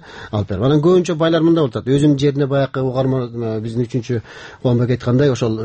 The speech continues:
өздөрүнөн чыгып калып атат. Албетте, бул жерде баягындай ыкыластуулар дагы бар. «Курганымды эч ким билбей эле койсун, Кудай болсо билсе болду» дегендер дагы бар. Тилекке каршы, бирок баягындай атын чыгаргандар дагы бар.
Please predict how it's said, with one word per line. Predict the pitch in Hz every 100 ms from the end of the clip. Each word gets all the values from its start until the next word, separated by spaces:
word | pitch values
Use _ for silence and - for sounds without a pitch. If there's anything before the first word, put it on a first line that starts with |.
| 127
өздөрүнөн | 123 135 117 127 123
чыгып | 113 135
калып | 147 147 147
атат. | 185 - _ - -
Албетте, | 120 131 135 131
бул | 123
жерде | 120 113 123 113
баягындай | 113 123 120 117 113
ыкыластуулар | 139 - 135 - 131 123
дагы | 127 135
бар. | 147 208 - - -
«Курганымды | - 139 131 135 131 127 123 110 - -
эч | 135
ким | - 127
билбей | 131 135
эле | 131
койсун, | 127 139
Кудай | 127 127
болсо | 120 123 120
билсе | 120 117 120
болду» | 120 131
дегендер | 135 143 147 151
дагы | 143 156
бар. | 196 - - -
Тилекке | 135 135
каршы, | - 147 147
бирок | 156 180
баягындай | 151 143 147 143
атын | 147 156
чыгаргандар | - 147 143 143
дагы | 135 147
бар. | 151 202